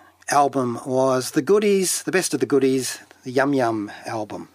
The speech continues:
Played that to commemorate the life of Tim Brooke Taylor. Timothy Julian Brooke Taylor, O B E, very important in the context of The Goodies, fans will know,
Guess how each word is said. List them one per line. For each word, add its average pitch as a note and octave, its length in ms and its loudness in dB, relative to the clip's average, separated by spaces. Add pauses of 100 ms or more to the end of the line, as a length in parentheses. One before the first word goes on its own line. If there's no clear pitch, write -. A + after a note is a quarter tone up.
(1120)
Played E3 300 2
that D#3+ 400 0
to E3 340 2
commemorate F#3 760 2 (280)
the - 100 -12
life D3 500 2
of C3+ 380 0 (160)
Tim D3 320 0
Brooke C3+ 280 -4
Taylor. A#2+ 440 -2 (960)
Timothy A#3+ 380 2
Julian F#3 460 4
Brooke F3+ 220 -2
Taylor, D3+ 540 2
O F3+ 180 6
B E3 320 2
E, F3 340 0 (140)
very C#3 260 2
important E3+ 500 2
in E3 100 4
the F3 60 2
context G3 520 0
of G3 60 -4
The F3+ 80 2
Goodies, A#3 360 0
fans E3 380 2
will F3 160 2
know, A#3 240 2